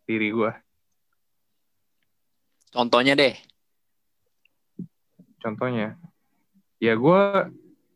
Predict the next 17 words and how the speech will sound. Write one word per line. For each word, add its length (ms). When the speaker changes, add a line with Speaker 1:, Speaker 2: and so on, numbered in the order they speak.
Speaker 1:
orang 240
yang 140
nggak 80
bisa 160
diem, 480
gue 120
pengen 200
gerak, 240
gue 120
pengen 200
olah-, 220
misalnya 560
olahraga. 760
Dengan 260
olahraga 520
aja 160
gue 240